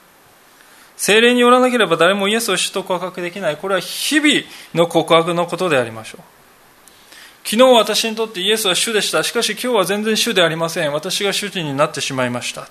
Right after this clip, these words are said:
そういうですね、歩みを私たちはしばしばします。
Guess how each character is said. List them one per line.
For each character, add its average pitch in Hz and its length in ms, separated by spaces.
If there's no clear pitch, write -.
そ 196 180
う 196 60
い 190 80
う 180 40
で 180 60
す 185 100
ね、 156 80
歩 170 100
み 175 100
を 151 40
私 170 220
た 165 80
ち - 60
は 151 60
し - 160
ば 170 120
し 156 120
ば 135 100
し - 120
ま 120 140
す。 - 140